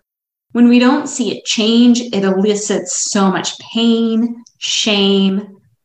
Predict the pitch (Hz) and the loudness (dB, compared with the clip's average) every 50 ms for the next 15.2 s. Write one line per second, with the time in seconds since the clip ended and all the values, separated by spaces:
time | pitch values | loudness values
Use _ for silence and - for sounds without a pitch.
0 | _ _ - 220 233 233 240 233 226 196 180 180 185 190 185 175 175 175 180 175 | _ _ -4 -2 0 0 0 -2 -4 -8 -6 -4 -2 -2 -2 -2 -4 -6 -6 -6
1 | 180 180 180 180 180 - - - - _ _ _ _ _ _ - 240 240 247 277 | -8 -8 -10 -10 -12 -12 -14 -16 -18 _ _ _ _ _ _ -4 0 2 4 4
2 | 285 294 294 285 254 247 247 233 226 226 226 - - 214 202 202 - - - - | 4 4 2 2 4 4 2 2 2 0 -2 -6 -8 -8 -8 -8 -8 -12 -10 -8
3 | 196 190 185 185 190 190 185 - 175 170 170 170 - - - 170 165 165 165 - | -6 -4 -2 -2 -4 -4 -6 -6 -8 -8 -8 -10 -10 -10 -10 -8 -8 -8 -8 -10
4 | - - - - 262 277 254 - - - - - - _ _ _ _ _ _ _ | -10 -10 -8 -4 -2 -2 -2 -2 -4 -6 -12 -16 -18 _ _ _ _ _ _ _
5 | _ _ _ _ _ _ _ _ _ 254 - 180 240 240 - 254 233 - - 320 | _ _ _ _ _ _ _ _ _ -4 -2 0 -2 0 0 -2 -2 -2 -2 -4
6 | 302 - 330 320 302 285 277 262 247 262 302 294 277 240 - - 214 - - 226 | -2 -2 -2 -2 -2 0 2 2 4 4 4 2 0 -2 -4 -6 -8 -8 -6 -6
7 | 214 208 - _ - - 247 247 277 320 339 339 - - - 294 277 262 254 240 | -6 -6 -8 _ -4 0 0 2 2 2 0 -2 -4 -6 -2 0 4 4 6 6
8 | 247 269 330 392 392 - - 202 165 180 185 185 190 196 - - - 190 185 180 | 4 4 2 2 0 -2 -4 -6 -6 -6 -6 -8 -8 -10 -12 -8 -6 -4 -2 -2
9 | 180 180 185 185 202 - 202 190 190 202 196 196 - 294 381 415 - - - - | -2 -2 -4 -6 -6 -6 -4 -4 -4 -4 -6 -4 -2 -2 -2 -2 -2 -4 -8 -12
10 | - - - _ _ _ _ _ _ _ _ _ - 262 254 247 269 277 285 302 | -14 -16 -20 _ _ _ _ _ _ _ _ _ 2 4 4 6 6 6 4 4
11 | 311 311 311 302 269 262 247 220 208 190 180 165 165 165 170 170 175 175 180 - | 4 2 0 0 0 2 2 2 2 0 -2 -2 -4 -4 -4 -2 -2 -2 0 0
12 | 285 349 415 403 - - _ _ _ _ _ _ _ _ _ _ _ _ - 196 | 0 0 0 -2 -6 -14 _ _ _ _ _ _ _ _ _ _ _ _ -14 -12
13 | - - 180 175 180 - - - 208 214 220 233 240 240 233 214 190 - - - | -10 -10 -10 -10 -10 -12 -10 -6 -4 -2 2 2 4 4 2 2 -2 -4 -4 -4
14 | - - 180 185 190 202 214 214 185 - - - 190 190 196 202 233 247 285 320 | -6 -6 -6 -6 -4 -2 -2 -2 -4 -6 -8 -10 -6 -4 -2 0 2 2 2 0
15 | 311 - - | 0 -6 -14